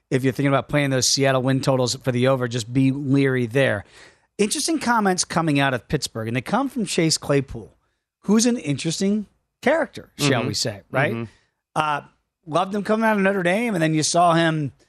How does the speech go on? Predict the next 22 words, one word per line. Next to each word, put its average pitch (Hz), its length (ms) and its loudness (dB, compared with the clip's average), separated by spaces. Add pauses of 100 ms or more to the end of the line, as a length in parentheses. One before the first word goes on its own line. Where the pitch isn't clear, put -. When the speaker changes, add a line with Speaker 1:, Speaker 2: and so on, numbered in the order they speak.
(200)
Speaker 1:
basically 160 320 2
spinning 175 360 0
a 151 60 0
football 165 680 2
and, 143 240 2
uh, 131 300 2 (260)
showboating 170 640 2
in 147 100 2
a, 143 400 -2
a, 147 40 0
you 147 120 0
know, 131 160 0 (160)
time 160 340 -2
ticking 160 320 -4
down 151 220 0
situation 156 500 -4
could 151 120 -6
have 139 80 -6
cost 156 260 0
his 139 80 -6
football 151 320 -2
team 139 300 0